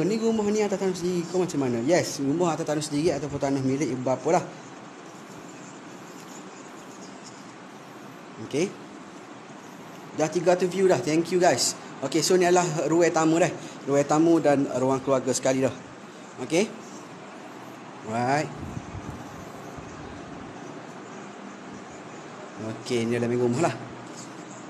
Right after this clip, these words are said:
Okey, memang kata cukup-cukup menarik lah. Cukup-cukup menarik untuk duduk satu family. Okey, yang mana dah tekan link WhatsApp tu, terima kasih. Nanti pegawai pema-,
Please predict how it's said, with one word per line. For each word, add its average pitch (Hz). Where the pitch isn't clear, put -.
Okey, 160
memang 139
kata 139
cukup-cukup 151
menarik 143
lah. 170
Cukup-cukup 156
menarik 147
untuk 139
duduk 143
satu 143
family. 127
Okey, 180
yang 143
mana 165
dah 180
tekan 185
link 185
WhatsApp 185
tu, 214
terima 190
kasih. 185
Nanti 175
pegawai 156
pema-, 151